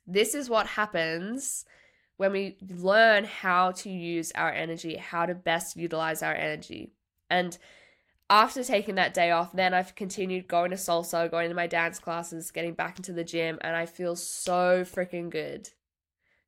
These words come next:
So fucking good. <laughs> So I just wanted to share this re-, reminders to you on how to best use this energy. You don't need to pull back and stop. There are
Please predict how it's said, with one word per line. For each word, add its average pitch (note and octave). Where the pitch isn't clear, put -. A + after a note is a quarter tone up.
So A3
fucking G#3+
good. C#3+
<laughs> F4+
So A3
I A#3
just E4+
wanted D4
to E4
share F#3+
this F3
re-, G#3
reminders G3+
to A3+
you F3+
on F3
how F3
to F#3+
best F#3
use E3+
this F3
energy. E3+
You G3+
don't G#3
need B3
to B3+
pull A#3
back F#3+
and F#3
stop. -
There G3+
are -